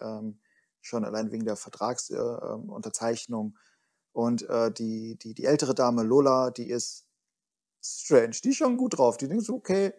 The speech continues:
na ja, ich, ich hab noch ein bisschen Spaß in meinem Leben. Und die, die geht auch her und sagt dann mit der Kohle, ganz ehrlich, da kaufe ich mir so einen großen Flatscreen und baue dann dies und, ähm, die ist für ihr Alter noch ziemlich gut rüstig drauf und ganz ehrlich, dass die raucht und trinkt, na gut, das sieht man jetzt nicht direkt an.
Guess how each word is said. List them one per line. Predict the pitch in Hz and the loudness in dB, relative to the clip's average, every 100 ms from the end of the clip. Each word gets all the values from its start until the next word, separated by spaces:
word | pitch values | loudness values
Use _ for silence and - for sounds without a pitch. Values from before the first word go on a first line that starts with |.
| - | -6
na | 151 175 | 2 4
ja, | 160 160 | 6 4
ich, | 160 143 123 - | 2 -4 -8 -12
ich | 123 - | -14 -4
hab | 139 175 | 0 2
noch | |
ein | 151 | 2
bisschen | 143 | 2
Spaß | - - 120 117 | -2 0 0 0
in | 113 | -2
meinem | 113 | -2
Leben. | 113 110 113 | -2 -4 -4
Und | 120 120 | -6 -4
die, | 120 - - | -6 -6 -14
die | - - - | -16 -14 -4
geht | 135 | 4
auch | 139 127 | 4 6
her | 147 | 4
und | 135 | 4
sagt | 131 123 | 2 -2
dann | 127 | 0
mit | 127 | 2
der | 120 | 0
Kohle, | - 151 147 139 | 4 6 6 6
ganz | 120 117 | -2 -2
ehrlich, | 123 123 120 | -2 -2 -4
da | - | -4
kaufe | 123 123 | -4 -2
ich | |
mir | 123 | -4
so | 113 | -4
einen | |
großen | 117 120 110 | -2 -4 -4
Flatscreen | - 202 - - 185 175 165 | 0 0 -2 -2 0 2 0
und | 135 | -2
baue | 107 131 131 | 0 0 0
dann | 120 | -2
dies | 165 175 123 | -4 -4 -6
und, | 123 117 | -6 -4
ähm, | 117 117 113 _ - _ _ _ _ - | -2 -2 -4 _ -20 _ _ _ _ -4
die | 147 | 2
ist | 165 | 4
für | - | 6
ihr | 151 | 6
Alter | 139 156 | 8 6
noch | 135 - | 6 2
ziemlich | 160 151 - | -2 0 4
gut | 143 131 | 4 6
rüstig | 135 127 - | 2 -2 -2
drauf | 135 160 151 | 4 4 6
und | 127 | 2
ganz | 123 | 4
ehrlich, | 139 135 | 2 0
dass | 127 | -2
die | - | -2
raucht | 120 127 - | 2 2 2
und | 117 | -2
trinkt, | 127 139 - | -2 -2 -2
na | 117 | -4
gut, | 113 113 | -2 -6
das | 107 | -8
sieht | 117 | -8
man | 120 | -6
jetzt | 117 120 | -6 -6
nicht | 117 113 | -6 -6
direkt | 120 113 - | -6 -8 -8
an. | 98 101 | -8 -10